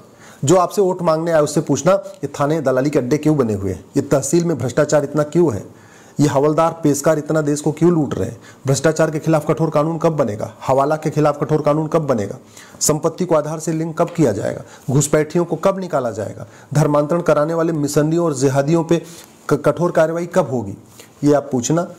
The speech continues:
अगर आप नहीं पूछोगे तो याद रखिए, जैसे पाकिस्तान से मिट गए, अफगानिस्तान से ख़त्म हो गए, बांग्लादेश से भी ख़त्म होने के कगार पे हैं, भारत के नौ राज्यों से ख़त्म हो चुके हैं,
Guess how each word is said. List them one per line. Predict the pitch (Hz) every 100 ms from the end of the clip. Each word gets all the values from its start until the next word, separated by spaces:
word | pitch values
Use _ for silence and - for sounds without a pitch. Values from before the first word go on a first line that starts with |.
| -
अगर | 127
आप | 127 117
नहीं | 113 147
पूछोगे | 151 147 160 156
तो | 160 - -
याद | 113 117 131
रखिए, | 135 - 156 165 - - - _ _ _
जैसे | 123 120 -
पाकिस्तान | 120 120 127 139 143
से | 151
मिट | 147 147
गए, | 156 - - - _ _ _ _
अफगानिस्तान | - 123 135 135 - 139
से | 135
ख़त्म | 135 143 147
हो | 139
गए, | 147 156 - - - _ _
बांग्लादेश | 127 131 135 123 135
से | 147
भी | 143
ख़त्म | 143 143
होने | 139 139
के | 139
कगार | 139 127 139
पे | - 147
हैं, | 156 - - - -
भारत | 123 127 127
के | 135
नौ | 123 127
राज्यों | 123 120
से | 127 139
ख़त्म | 131 135
हो | 135 139
चुके | 147 143
हैं, | 147 160